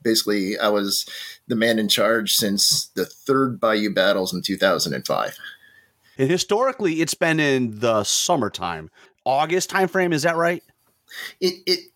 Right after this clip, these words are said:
Speaker 1: hun-, we've kind of bounced around. Initially, it was in, in the August timeframe. That's kind of where we settled after the first, uh, couple. Um, and so we've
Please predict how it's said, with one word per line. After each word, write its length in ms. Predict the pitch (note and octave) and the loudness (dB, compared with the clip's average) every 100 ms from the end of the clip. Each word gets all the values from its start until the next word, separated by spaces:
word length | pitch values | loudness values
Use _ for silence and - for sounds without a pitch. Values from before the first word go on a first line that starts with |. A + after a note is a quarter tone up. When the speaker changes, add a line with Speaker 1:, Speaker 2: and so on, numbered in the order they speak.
| - | -4
Speaker 1:
hun-, 280 | D3 D#3+ D#3 | 0 0 0
we've 180 | D#3+ - | -2 -2
kind 180 | B3+ - | -2 -2
of 100 | B2+ | -2
bounced 340 | B2+ D#3 - | -2 -2 -2
around. 400 | B2+ A2+ A2+ G2 | -2 0 0 -2
Initially, 560 | F#2+ D3 C#3+ F#3 - D#3+ | -2 -2 0 0 0 0
it 80 | C#3 | 0
was 260 | C#3 B2+ | 0 0
in, 160 | C3+ A#2+ C#3 | 0 0 0
in 140 | B2+ | 0
the 100 | A#2 | 0
August 380 | G#2+ A2+ A2+ - | 2 2 0 0
timeframe. 560 | A2 A2+ G2+ F#2+ G2 G#2+ | 0 0 0 0 0 0
That's 160 | B2 | 0
kind 180 | - C3 | 0 0
of 60 | A#2+ | 2
where 120 | A#2+ | 0
we 120 | A2 | 2
settled 460 | - - B2 A2 G#2 | 0 2 0 0 0
after 260 | G#2+ - | 0 -2
the 100 | E2+ | -6
first, 420 | D#2 A#2 G#2 - - | -4 -2 -2 -4 -2
uh, 260 | F#2 D2+ | 0 0
couple. 500 | - A2 - C#2+ D2+ - - - - | -2 -2 -2 -4 -6 -10 -18 -18 -6
Um, 420 | F2 F2 E2+ D2+ G2 | 0 2 2 -2 -4
and 100 | B2 | 0
so 100 | B2 | 0
we've 180 | A#2 | -2